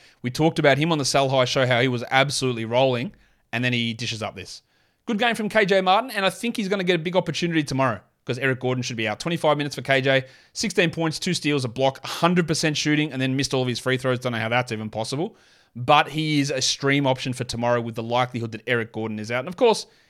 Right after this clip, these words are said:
Eric Gordon did nothing, as he does every single game. Thirteen, zero and zero with zero steals and zero blocks. Probably the worst player that's getting regularly thirty minutes a night in the N B A. While Tari preseason, four, four and three. Realist-, he doesn't get Gordon's minutes. It's just not him.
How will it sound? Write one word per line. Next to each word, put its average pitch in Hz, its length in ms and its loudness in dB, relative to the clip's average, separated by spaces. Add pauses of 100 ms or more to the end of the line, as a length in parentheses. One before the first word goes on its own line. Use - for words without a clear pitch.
(180)
Eric 220 180 6
Gordon 220 240 4
did 196 140 0
nothing, 202 360 0
as 160 200 0
he 180 60 -4
does 175 360 2
every 165 240 0
single 151 260 -2
game. 135 280 0
Thirteen, 175 520 0
zero 143 300 2
and 131 100 -2
zero 147 320 2
with 120 160 -4
zero 139 260 0
steals 135 360 -4
and 120 140 -6
zero 131 240 0
blocks. 117 440 -4 (840)
Probably 180 140 2
the 139 80 2
worst 143 280 4
player 139 220 6
that's 123 160 -6
getting 127 240 -2
regularly 120 380 -4
thirty 113 260 -4
minutes 110 240 -8
a - 20 -8
night 107 220 -6
in 113 80 -10
the 110 100 -6
N 107 80 -8
B 107 120 -8
A. 104 180 -8 (380)
While 127 100 0
Tari 170 260 6
preseason, 160 560 0
four, 151 240 -2
four 139 240 0
and 127 100 -4
three. 131 300 -2 (380)
Realist-, 180 340 0
he 160 80 -4
doesn't 175 240 2
get 190 160 2
Gordon's 196 280 0
minutes. - 360 -6 (140)
It's - 100 -8
just 175 120 -4
not 175 120 0
him. 175 200 0